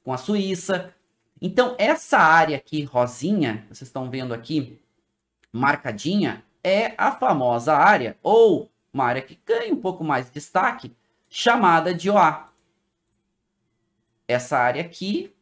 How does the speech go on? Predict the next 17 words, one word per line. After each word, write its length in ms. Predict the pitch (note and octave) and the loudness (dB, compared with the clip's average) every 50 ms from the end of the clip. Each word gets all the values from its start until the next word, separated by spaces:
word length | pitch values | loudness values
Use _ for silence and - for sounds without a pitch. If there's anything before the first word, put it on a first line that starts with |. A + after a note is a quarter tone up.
| _ | _
então, 580 | - A2+ A2+ _ C3+ C#3+ F3 A#3 E4+ E4+ E4 - _ _ | -20 -20 -10 _ -2 0 0 0 -2 -6 -8 -12 _ _
que 120 | - D#3 | -12 -8
pertence 560 | E3 F#3 F3+ F3 F3 F3 G3+ B3+ D4+ C#4+ - | -4 -4 -4 -4 -4 -4 -4 -4 -2 -2 0
ao 80 | G3 F3 | -2 -2
Rhône 260 | D3 D3+ C#3+ D3 D#3+ | 0 0 -2 -2 -2
Norte, 320 | D#3 C#3 C3+ D#3+ F3 - | 0 0 0 0 0 -2
mas 180 | E3 C3 A#2+ - | -6 -8 -8 -8
fora 220 | - C3 A#2+ A#2+ | -4 -4 -4 -2
da 120 | A#2 A#2+ B2 | -2 -4 -6
Côte 260 | B2 B2+ A#2+ - - | -8 -10 -14 -12 -8
Rhône, 340 | D3+ D3 D#3+ G3 G3+ G3+ - - | -6 -4 -4 -4 -6 -10 -10 -6
é 320 | F3 F3 F3 G3+ B3 - - _ _ _ _ _ _ _ _ _ | -4 -4 -4 -4 -6 -10 -14 _ _ _ _ _ _ _ _ _
a 80 | - E3+ | -12 -8
famosa 420 | - G3+ F3 D#3 D3 D#3 D#3 E3 | -4 -4 -2 0 -2 -2 0 0
área 320 | C#3+ C3 C3+ C3+ C#3 C#3 - _ _ _ _ | 2 2 2 0 -2 -6 -12 _ _ _ _
das 200 | - C3+ C3+ A#2+ | -8 -8 -8 -6
Dioá. 320 | C3 D#3 C#3+ A#2 - - | -4 -4 -4 -4 -4 -8